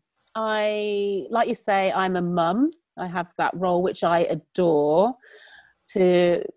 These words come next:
twins who are three and a half. And other than,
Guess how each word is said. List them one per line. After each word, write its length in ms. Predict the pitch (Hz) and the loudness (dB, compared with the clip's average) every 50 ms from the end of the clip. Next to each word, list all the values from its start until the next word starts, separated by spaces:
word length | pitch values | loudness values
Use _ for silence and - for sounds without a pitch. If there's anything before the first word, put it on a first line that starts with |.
| _ _ - - | _ _ -16 -4
twins 340 | - - 208 202 196 190 - | 2 4 4 6 4 2 2
who 100 | - 196 | 2 0
are 40 | 175 | 0
three 260 | - - 196 190 180 | 0 0 2 2 2
and 60 | 180 175 | 2 2
a 40 | 156 | 0
half. 640 | - 175 160 147 143 143 147 175 208 196 - - _ _ _ _ _ _ _ _ _ _ _ _ _ - - - | 0 0 2 4 4 4 2 2 0 -4 -10 -20 _ _ _ _ _ _ _ _ _ _ _ _ _ -12 -2 2
And 440 | 247 233 226 226 226 220 202 - - - _ _ _ _ _ _ _ - - _ _ _ _ _ _ _ _ - - - - _ _ _ _ - | 4 4 6 6 6 4 2 0 -6 -18 _ _ _ _ _ _ _ -20 -20 _ _ _ _ _ _ _ _ -20 -20 -20 -20 _ _ _ _ 4
other 260 | 294 320 349 - 415 | 4 4 6 6 6
than, 760 | 392 381 339 311 302 294 294 285 277 262 247 185 - 202 190 | 6 8 8 10 10 10 10 8 6 4 2 -2 -4 -8 -8